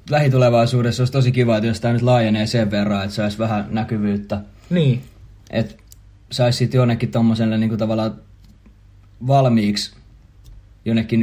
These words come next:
Speaker 1: yht-, yhtiö, joka, niinku, sit mainostaisi ja tuottaisi näitä ulospäin.
Speaker 2: Niin. Tai, niinku, siirtäisi, koska sehän tossa on, niinku,
Speaker 1: Niin.
Speaker 2: semmonen tavallaan suurin ongelma, että, että toi Spot-, äh, SoundCloud on vähän kökkö,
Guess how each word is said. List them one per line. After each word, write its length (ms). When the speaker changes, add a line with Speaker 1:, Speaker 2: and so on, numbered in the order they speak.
Speaker 1:
yht-, 160
yhtiö, 460
joka, 180
niinku, 200
sit 120
mainostaisi 560
ja 40
tuottaisi 420
näitä 160
ulospäin. 440
Speaker 2:
Niin. 380
Tai, 100
niinku, 160
siirtäisi, 540
koska 220
sehän 260
tossa 240
on, 40
niinku, 340
Speaker 1:
Niin. 240
Speaker 2:
semmonen 220
tavallaan 280
suurin 300
ongelma, 440
että, 200
että 320
toi 220
Spot-, 680
äh, 60
SoundCloud 500
on 120
vähän 180
kökkö, 440